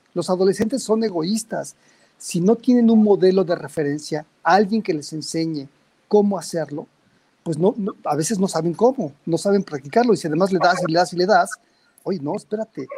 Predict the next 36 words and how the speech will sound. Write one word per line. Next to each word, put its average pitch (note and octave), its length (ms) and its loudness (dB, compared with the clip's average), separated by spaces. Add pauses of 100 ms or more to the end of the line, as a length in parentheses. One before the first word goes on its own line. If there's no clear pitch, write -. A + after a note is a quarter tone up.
(320)
es E3 180 -12
importante G3 440 -4
que F#3 140 -2
le D3+ 80 -2
enseñes D#3 500 -6 (100)
en D3 80 -4
algún D3+ 300 0
punto, F#3 420 -4 (540)
uno E3+ 320 2 (160)
tiene G3+ 320 2
que F#3+ 120 0
agradecer C#3+ 360 -2
a - 20 -2
las C3 140 -8
personas. C3+ 500 -12
Y D#3 100 4
entonces B3 280 4
así A#3+ 160 4
le A#3 80 6
vas A3+ 160 0
dando A3+ 160 4
un A#3 100 4
significado F#3 640 -2
y G3+ 100 0
le F3 60 -2
vas F#3+ 160 0
dando G3+ 340 2 (560)
como, E3 420 0
además F3 280 2
le C4 100 0
vas A3 160 -8
enseñando E3+ 480 -4
a G3 80 -2
cómo A3 380 0
ir G3+ 180 -4
haciendo G3+ 380 -4